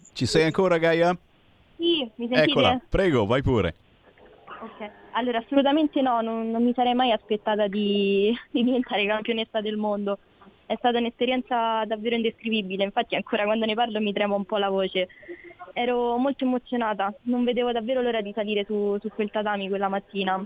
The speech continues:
Speaker 2: Ero già al settimo cielo perché <laughs> sapevo di, di salire, insomma, sul tatami di un campionato mondiale, quindi una gara molto importante. Si può dire quindi che tutti i sacrifici che abbiamo fatto il mio, con il mio maestro, la mia squadra,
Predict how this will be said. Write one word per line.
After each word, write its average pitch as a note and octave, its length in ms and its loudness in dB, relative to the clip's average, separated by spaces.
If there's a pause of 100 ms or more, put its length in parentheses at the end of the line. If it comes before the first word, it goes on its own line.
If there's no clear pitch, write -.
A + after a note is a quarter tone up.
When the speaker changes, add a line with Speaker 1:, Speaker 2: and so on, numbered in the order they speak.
(200)
Speaker 2:
Ero A3+ 240 -2
già C#4 120 -2
al D#4+ 60 -4
settimo A#3+ 380 -4
cielo B3 260 -2
perché G#3+ 340 -2 (200)
<laughs> - 120 -20
sapevo A3+ 340 -2
di, G#3+ 260 -2 (540)
di A3 160 -4
salire, A#3 260 0
insomma, A3+ 300 -2
sul G#3+ 160 -6
tatami A3+ 340 -2
di G3+ 80 -8
un G#3 60 -6
campionato G#3+ 480 -2
mondiale, G3+ 580 -2 (220)
quindi G3 760 -2 (120)
una G3+ 100 -2
gara G3 400 -2
molto G#3 280 -6
importante. G3+ 680 -6 (680)
Si A#3+ 60 -2
può B3+ 100 -2
dire A#3+ 260 -4
quindi B3 220 -2
che G#3+ 240 -2 (400)
tutti C#4 220 -6
i C4 40 -2
sacrifici B3+ 560 -4
che A#3+ 260 -4
abbiamo A#3+ 340 -4
fatto A#3 240 -8
il A3+ 60 -4
mio, A3+ 280 -8
con A3 140 -6
il A3+ 100 -2
mio A3+ 140 -2
maestro, A3 500 -4
la A3 100 0
mia A3 220 -4
squadra, G3+ 500 -4